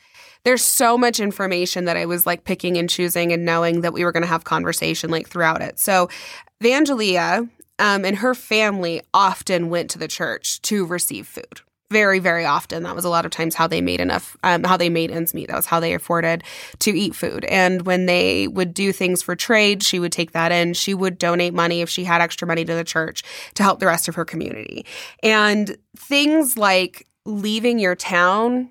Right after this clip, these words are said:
leaving your village, leaving your community, those were basically taboo. Those were things that you didn't do because the only thing you had was your community. And your community was, like, your,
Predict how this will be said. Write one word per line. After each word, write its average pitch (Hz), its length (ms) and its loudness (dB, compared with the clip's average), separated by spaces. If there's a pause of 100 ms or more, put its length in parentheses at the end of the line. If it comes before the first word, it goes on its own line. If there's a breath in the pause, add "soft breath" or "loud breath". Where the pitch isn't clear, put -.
(160)
leaving 196 340 -2
your 180 160 0
village, 196 580 -2
leaving 190 400 -4
your 180 200 0
community, 185 720 -2 (260 loud breath)
those 294 260 4
were 262 120 4
basically 185 560 -2
taboo. 165 760 -2 (120)
Those 214 200 2
were 233 100 2
things 214 260 0
that 196 100 -6
you 190 120 -4
didn't 170 340 0
do 160 260 -2
because 196 340 -2
the 196 100 2
only 196 160 2
thing 185 220 -2
you 170 80 0
had 170 320 2
was 180 180 -4
your 170 120 -6
community. 143 600 -4 (360 loud breath)
And 202 100 2
your 196 80 2
community 196 480 2
was, 175 240 -2
like, - 320 0
your, 175 320 0